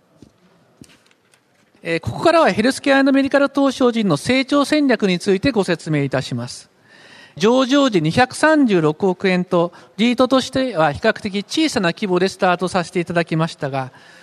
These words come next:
これを上場から三年後、ですから今から二年後をめどに五百億円、五年後をめどに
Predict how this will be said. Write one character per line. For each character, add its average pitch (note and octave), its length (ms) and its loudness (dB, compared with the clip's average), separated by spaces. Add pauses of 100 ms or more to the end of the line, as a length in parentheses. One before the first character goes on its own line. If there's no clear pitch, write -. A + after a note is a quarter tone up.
(280)
こ F#3+ 140 0
れ G#3+ 100 4
を A3 100 4
上 A3+ 260 0
場 B3+ 200 2
か B3+ 100 0
ら B3 100 4
三 A3+ 300 0
年 G#3+ 240 -2
後、 F#3+ 380 -2
で F#3+ 80 -6
す - 100 -10
か E3+ 80 -2
ら D#3 120 0
今 A#3+ 280 0
か B3 120 -2
ら E3 120 4
二 D3+ 140 -2
年 A3 280 0
後 A#3+ 140 2
を G#3+ 60 2
め E3+ 120 0
ど D#3 100 -2
に E3 120 -4
五 C#3+ 160 -8
百 E3 260 -2
億 D3 220 -4
円、 A2 160 -10 (580)
五 F3 120 0
年 A#3 240 2
後 B3+ 120 2
を A3 60 2
め F3 140 0
ど D3 100 0
に C3+ 160 -4